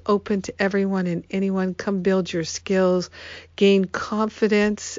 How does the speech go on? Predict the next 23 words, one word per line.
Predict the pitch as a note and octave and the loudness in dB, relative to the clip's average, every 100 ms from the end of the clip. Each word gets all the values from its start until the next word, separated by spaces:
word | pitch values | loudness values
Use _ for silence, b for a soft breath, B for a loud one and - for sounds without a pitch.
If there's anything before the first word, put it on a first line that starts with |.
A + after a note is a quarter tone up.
| - | -6
and | F#3 E3+ | -4 -4
clarity | - - G3+ G3 G3 G3 - G3+ G3+ G3 F#3+ B B B | -6 0 2 4 4 2 -2 0 2 2 -2 B B B
so | - - | -10 -4
that | F3+ F3+ F3+ | 0 2 0
you | F#3+ F#3 G3+ | -2 0 2
can | G3 - - G3+ F#3 F3+ F3+ - | 0 -6 -2 0 0 -2 -4 -4
powerfully | G#3 G3+ G3+ F#3+ - G3 F3+ F3 E3+ B B _ | 2 4 4 0 -2 0 0 -2 -6 B B _
do | - G3+ | 0 2
the | F#3 | 2
work | F3 F3+ F#3 - | 2 2 0 0
you | G3 | 0
love | F3+ E3+ E3+ | 2 0 -2
to | F3+ | -8
do, | F3+ F#3+ F#3+ - | 0 2 2 2
or | A3+ | 0
just | A3+ B3+ A3+ | 2 0 0
develop | B3 A3+ A3 G#3+ | 0 4 2 2
your | A3 | -6
skills | G3 - - G3+ A#3 E3+ - | -6 -6 -2 0 0 -2 -4
for | F#3 | -4
better | E3 F3+ F#3+ | -2 0 0
relationships | F3+ F3+ F3+ F#3 G3 F#3 - F#3+ F#3 - - | 0 2 2 0 -4 -6 0 0 0 -2 -6
and, | E3 D#3+ | -4 -4